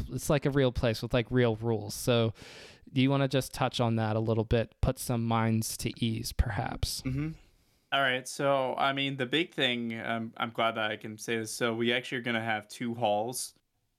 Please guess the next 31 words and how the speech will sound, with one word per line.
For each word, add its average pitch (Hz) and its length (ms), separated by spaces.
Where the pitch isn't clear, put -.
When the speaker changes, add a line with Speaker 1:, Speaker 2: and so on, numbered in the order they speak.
Speaker 2:
uh, 110 220
for 113 160
the, 214 380
for 117 180
this 110 240
Genesis. 113 800
So, 110 520
um, 117 140
that's 120 200
already 123 200
one 113 260
thing. 107 260
So 110 180
we're 110 220
gonna 110 140
have, 107 280
like, 104 300
basically 127 380
double 107 600
the 110 80
space - 760
to 110 460
people 131 400
that 123 160
went 117 200
to 107 320
Genesis 113 440
three 110 480
and 107 240
Genesis 110 420
four. 107 540